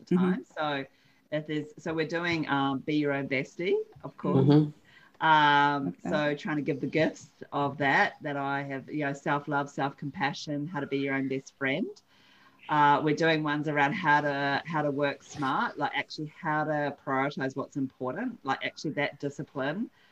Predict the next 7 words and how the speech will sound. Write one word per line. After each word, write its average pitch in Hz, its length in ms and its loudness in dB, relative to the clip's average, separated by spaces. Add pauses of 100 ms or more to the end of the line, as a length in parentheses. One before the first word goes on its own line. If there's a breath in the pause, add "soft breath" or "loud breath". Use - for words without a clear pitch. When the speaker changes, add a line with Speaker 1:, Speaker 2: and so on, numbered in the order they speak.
(280)
Speaker 1:
I've 135 120 -2
designed 139 380 -2
a 143 40 -2
whole 147 260 -2
productivity 147 640 -6
planner 160 380 -4
around 143 200 -4